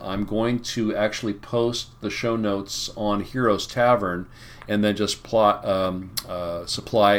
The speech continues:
a link to that post, uh, in the, uh, YouTube, or I'm, I'm sorry, in the iTunes, uh, uh, comment section, just because, uh, there's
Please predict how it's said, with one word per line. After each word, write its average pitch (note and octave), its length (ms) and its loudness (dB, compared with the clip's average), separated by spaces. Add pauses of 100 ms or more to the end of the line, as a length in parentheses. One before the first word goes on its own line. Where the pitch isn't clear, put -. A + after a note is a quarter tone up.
a G2+ 160 0
link G#2+ 380 -2
to - 180 -6
that G#2 360 2
post, F#2 480 -4
uh, F#2 360 -8
in F#2+ 300 -4
the, F2+ 360 -8 (460)
uh, E2+ 280 -6
YouTube, F#2 720 -4
or G#2 180 2
I'm, G2 160 0
I'm F2 120 -8
sorry, F2 280 -6
in G2 120 -8
the G2+ 80 -6
iTunes, G2+ 720 -4
uh, D#2 220 -10 (600)
uh, D#2+ 420 -6 (340)
comment F#2 400 -6
section, F#2 420 -6
just F#2+ 180 -8
because, F#2 460 -6
uh, E2+ 180 -8
there's F2 300 -12